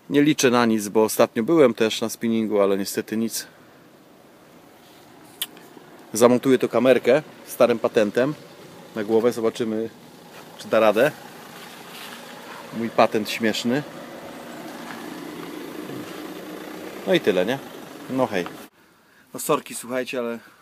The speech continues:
dziś sobota i jestem wyciągany na imprezki jakieś. Chlanko, whisky, nie wiem. Na razie jestem nad wodą, właśnie przyszedłem.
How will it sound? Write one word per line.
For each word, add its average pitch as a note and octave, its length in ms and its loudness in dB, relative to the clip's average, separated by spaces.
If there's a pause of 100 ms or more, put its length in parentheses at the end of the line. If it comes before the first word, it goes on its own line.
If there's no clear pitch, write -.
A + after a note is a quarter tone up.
(480)
dziś - 160 -14
sobota A#2 440 -6
i G#2+ 60 -14 (920)
jestem G#2 240 -10
wyciągany G#2+ 400 -4
na G2+ 100 -2
imprezki G2+ 500 -6
jakieś. - 460 -16 (1200)
Chlanko, G#2 560 -6 (200)
whisky, G2 300 -16
nie F2+ 120 -10
wiem. F2 140 -18 (1400)
Na B2+ 100 -4
razie C3+ 220 0
jestem A2+ 200 -6
nad F#2+ 140 -8
wodą, C3+ 360 0
właśnie A2+ 300 -8
przyszedłem. G#2+ 560 -8